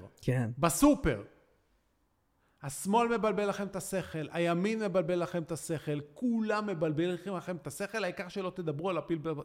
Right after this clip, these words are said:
Speaker 2: שבחדר. והפיל שבחדר זה שעוד לא נולדו פריירים יותר גדולים מכם. להגיד, "זה עוד הפעם או שקלטתם?"
Speaker 1: אני קולט, אני רק לא קולט ממך מה לעשות עם זה.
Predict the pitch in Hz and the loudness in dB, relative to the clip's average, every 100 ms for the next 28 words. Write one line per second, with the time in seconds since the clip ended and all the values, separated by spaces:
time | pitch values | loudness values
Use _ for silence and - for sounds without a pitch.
0 | - - 135 120 120 113 113 - - - | -10 -8 -8 -8 -8 -8 -12 -14 -20 -20
1 | - - 156 254 240 - 220 208 262 269 | -10 -4 4 4 4 2 2 2 4 6
2 | 233 220 226 - - - - 175 208 180 | 6 2 0 -6 -18 -16 -6 0 2 4
3 | 220 233 220 190 240 - 208 214 208 202 | 4 6 4 4 2 2 6 6 6 4
4 | 175 190 165 160 151 143 131 120 98 - | 4 4 4 6 8 6 4 -2 -4 -8
5 | _ - _ - 151 190 190 196 233 285 | _ -20 _ -2 2 2 4 6 6 4
6 | 277 294 294 214 220 196 170 151 135 135 | 4 4 4 2 2 4 4 4 0 -2
7 | 117 110 113 117 131 233 - 131 131 185 | -2 -2 0 6 12 12 12 8 10 12
8 | 196 196 170 165 185 208 208 240 185 170 | 12 12 12 12 12 8 8 10 12 12
9 | 170 - 143 131 101 | 12 10 6 2 0